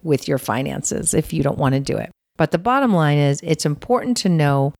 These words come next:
what you're making, what you're spending, and what you're paying in taxes. Because once you really understand that, then you can find out how real estate investing could lower that tax bill for you.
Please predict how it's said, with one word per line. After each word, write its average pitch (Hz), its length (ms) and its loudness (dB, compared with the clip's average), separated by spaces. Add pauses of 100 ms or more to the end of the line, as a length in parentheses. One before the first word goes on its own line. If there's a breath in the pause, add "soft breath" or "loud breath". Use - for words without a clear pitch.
(120)
what 160 320 -2
you're 247 100 2
making, 165 600 2
what 143 240 0
you're 196 100 2
spending, 147 500 2
and 214 200 2
what 294 160 0
you're 359 100 2
paying 285 240 0
in 254 100 2
taxes. 254 680 -4 (480)
Because 247 200 0
once 440 240 0
you 285 100 2
really 240 260 2
understand 190 560 2
that, 302 260 0
then 247 220 0
you 339 160 2
can 185 200 0
find 156 280 2
out 160 220 2
how 180 160 2
real 175 240 0
estate 180 280 0
investing 170 540 0
could 170 200 -2
lower 180 600 2
that 165 320 -2
tax 240 280 -2
bill 147 200 2
for 139 240 -2
you. - 200 -6